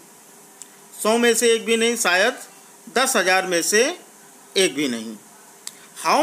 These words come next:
many of them forget to shut the front door when leaving the house?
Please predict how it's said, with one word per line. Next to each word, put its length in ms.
many 320
of 280
them 360
forget 680
to 160
shut 560
the 180
front 380
door 300
when 240
leaving 340
the 200
house? 300